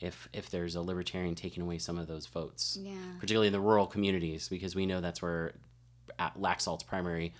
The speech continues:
Speaker 1: support, as well as Dan Schwartz's primary support, would come from, is those rural communities.
Speaker 2: Democrats definitely have their work cut out for them.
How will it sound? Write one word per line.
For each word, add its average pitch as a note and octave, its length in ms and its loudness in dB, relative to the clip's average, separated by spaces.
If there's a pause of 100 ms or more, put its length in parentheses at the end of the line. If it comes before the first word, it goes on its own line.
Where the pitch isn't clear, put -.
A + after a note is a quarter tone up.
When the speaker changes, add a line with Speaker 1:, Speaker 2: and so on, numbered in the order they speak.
(200)
Speaker 1:
support, F2+ 380 0
as E2 160 -4
well F2 120 0
as E2 80 -6
Dan E2+ 160 -2
Schwartz's E2+ 460 -6
primary E2+ 360 -6
support, - 280 -8
would - 100 -12
come E2 140 -10
from, C#2+ 240 -8
is C#2 100 -8
those C#2+ 260 -10
rural C#2+ 200 -4
communities. - 240 -6
Speaker 2:
Democrats A3 420 -4
definitely F#3+ 520 -8
have F#3 180 -10
their F3+ 120 -8
work E3 220 -12
cut - 160 -14
out - 200 -16
for D3 80 -18
them. - 340 -16